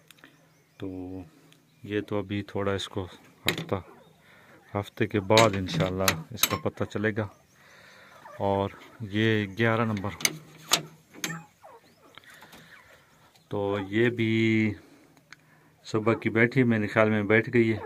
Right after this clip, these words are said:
क्योंकि ये बाद में जो जोड़ा लगाया था, तो अंडे दे रहा था, आपको दिखाया था। इसके साथ white नार था और इसके साथ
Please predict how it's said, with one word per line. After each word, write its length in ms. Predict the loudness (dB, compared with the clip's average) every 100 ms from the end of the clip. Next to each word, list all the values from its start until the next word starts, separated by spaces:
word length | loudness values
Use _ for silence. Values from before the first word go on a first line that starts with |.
| -12 -4
क्योंकि 300 | -4 -2 -2
ये 160 | 0 0
बाद 300 | 6 6 6
में 200 | 2 0
जो 380 | 2 2 2 0
जोड़ा 240 | 2 2 2
लगाया 360 | 4 6 6
था, 180 | 2 -4 -6 -16 -20 -20 -20 -20 -20 -20 -18 -8
तो 80 |
अंडे 240 | -2 2 4
दे 160 | 4 6
रहा 180 | 4
था, 180 | 4 2
आपको 440 | 0 -2 -2 -2 -2
दिखाया 380 | -6 -6 -2 -2
था। 180 | 0 -2 -4 _ _ -8
इसके 220 | -8 -8
साथ 240 | -4 -4 2
white 280 | 4 4
नार 240 | 4 4 4
था 140 | 0
और 180 | 0 0
इसके 300 | -4 -4 -6
साथ 220 | -4 -4